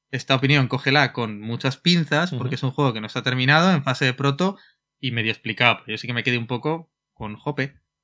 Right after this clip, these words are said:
Speaker 1: Pero vamos, ese juego luego le tocan cuatro cosas y, y lo arreglan. Que a día de hoy juegos que salgan malos de autores consagrados,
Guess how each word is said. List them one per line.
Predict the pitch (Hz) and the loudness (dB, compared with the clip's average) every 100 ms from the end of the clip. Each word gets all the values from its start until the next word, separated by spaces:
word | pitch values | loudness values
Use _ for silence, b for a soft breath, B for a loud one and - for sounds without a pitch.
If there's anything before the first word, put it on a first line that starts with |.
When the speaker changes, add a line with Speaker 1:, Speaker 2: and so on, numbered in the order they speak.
| _ _ - | _ _ -4
Speaker 1:
Pero | 117 | -4
vamos, | 98 120 123 - - _ | -2 -2 -2 -6 -20 _
ese | _ _ | _ _
juego | - 110 117 | -4 -2 -2
luego | 117 117 | -2 -2
le | 117 | -2
tocan | 120 110 | -4 -6
cuatro | 117 120 120 | -6 -4 -4
cosas | - 120 156 | -6 -4 -4
y, | 185 131 113 | -4 -4 -6
y | |
lo | 101 | -10
arreglan. | 98 120 113 165 _ _ _ _ _ - | -6 -6 -6 -8 _ _ _ _ _ -12
Que | 196 | -6
a | |
día | 196 | -2
de | 175 | 0
hoy | 160 | 2
juegos | 185 156 170 185 | 2 0 -2 -2
que | 180 | -2
salgan | 180 143 131 | -2 0 0
malos | 120 123 139 262 - - - | 2 4 4 2 -6 -14 -8
de | 123 | -4
autores | 120 135 143 143 | -4 -2 -2 -2
consagrados, | 147 139 117 113 139 226 - | -4 -2 -4 -2 -2 -4 -10